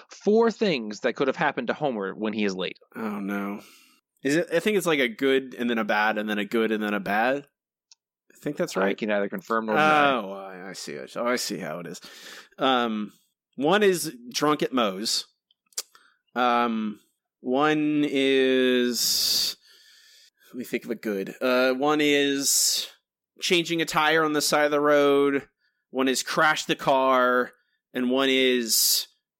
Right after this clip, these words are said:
Speaker 2: saving people from a burning building. Is there
Speaker 1: You, you got two of them kinda, sorta. Uh, well, sorry, one of you got correct. One of them was, uh, him at Moe's. That's obviously the correct one. Uh, the other one is he is changing a flat on the side of the road.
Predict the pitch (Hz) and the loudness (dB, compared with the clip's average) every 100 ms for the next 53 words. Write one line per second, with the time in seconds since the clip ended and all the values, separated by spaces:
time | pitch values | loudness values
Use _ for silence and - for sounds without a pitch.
0 | _ - - - 147 139 135 139 127 123 | _ -4 -2 2 2 2 0 0 0 -2
1 | 123 117 113 107 101 90 - 87 - _ | -2 0 0 -2 -4 -10 -12 -18 -20 _
2 | _ _ _ 113 117 - _ _ _ _ | _ _ _ -6 -6 -8 _ _ _ _
3 | 156 175 - 156 190 - _ _ _ - | 0 0 0 0 0 -2 _ _ _ -16
4 | - 247 220 156 135 120 - 135 117 - | 0 2 4 2 -2 -4 -2 -2 -2 -2
5 | 110 104 - - - 110 101 98 127 160 | -2 -2 -4 -8 -6 -2 0 0 2 2
6 | 165 160 120 135 185 190 165 147 - 139 | 2 2 2 2 0 0 0 -2 0 0
7 | 104 - 117 123 156 135 127 117 120 117 | 0 -2 -4 0 2 0 -4 -4 0 2
8 | 110 101 107 101 98 - 127 113 107 98 | 2 2 2 2 0 0 0 0 2 0
9 | 101 110 - 110 101 104 104 - 107 107 | 0 -2 0 0 0 0 -4 -2 0 0
10 | - 98 90 90 - - - 110 110 131 | -2 -6 -8 -10 -20 -20 -6 0 0 2
11 | 151 135 131 120 127 - 123 139 156 131 | 0 0 2 2 2 0 -2 0 0 0
12 | 123 120 123 123 113 135 117 101 107 | 2 0 0 0 0 2 2 2 -2